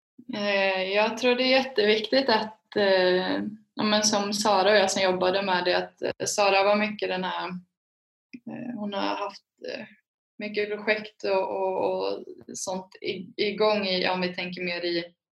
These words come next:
företag och business-sidan, medans jag hade mer föreningslivsaspekten, vad jag tror kan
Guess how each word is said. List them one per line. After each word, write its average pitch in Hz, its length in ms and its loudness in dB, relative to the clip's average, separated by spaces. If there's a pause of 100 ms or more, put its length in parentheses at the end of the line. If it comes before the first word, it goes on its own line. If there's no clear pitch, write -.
(600)
företag 180 500 2
och 180 100 2
business-sidan, 208 1400 0
medans 202 380 2
jag 185 240 2
hade 185 420 -4
mer 175 340 0
föreningslivsaspekten, 175 2250 -4
vad 185 120 2
jag 175 220 -2
tror 175 280 -4
kan 170 360 -8